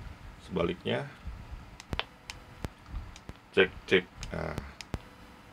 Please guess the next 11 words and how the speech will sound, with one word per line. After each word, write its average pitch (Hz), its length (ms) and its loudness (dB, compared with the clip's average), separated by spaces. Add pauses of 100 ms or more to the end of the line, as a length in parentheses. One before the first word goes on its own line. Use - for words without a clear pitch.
(1700)
Cek, 98 320 12
cek, 90 320 10
cek, 92 180 12 (140)
cek, 90 160 10 (160)
cek. 92 160 12 (240)
Terdengar 82 480 4
juga. 82 320 8 (1400)
Cuma 90 240 4
si 87 80 4
Escom 87 320 6
ini, 98 480 6